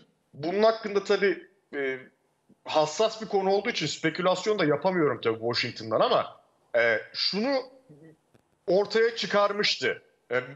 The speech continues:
Amerikan medyası. Daha sonra da Amerikalılar kabul etmişti. Hatırlayalım. Hocam hatırlarsınız. E, Ekim-Kasım aylarında Amerika'nın,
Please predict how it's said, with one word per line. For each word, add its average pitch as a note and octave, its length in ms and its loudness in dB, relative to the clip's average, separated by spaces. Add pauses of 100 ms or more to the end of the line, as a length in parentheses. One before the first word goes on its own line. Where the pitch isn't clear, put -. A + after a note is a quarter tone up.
(100)
Amerikan D3+ 500 0
medyası. C3 340 -6
Daha F#3 160 2
sonra F#3 260 0
da G#3+ 60 2
Amerikalılar F#3 600 0
kabul E3+ 300 0
etmişti. - 360 -2
Hatırlayalım. D#3 600 0 (300)
Hocam C#3+ 260 2
hatırlarsınız. D3 760 0 (380)
E, A#2 40 2 (240)
Ekim-Kasım F#3 680 0
aylarında C3 720 2 (280)
Amerika'nın, F3+ 680 0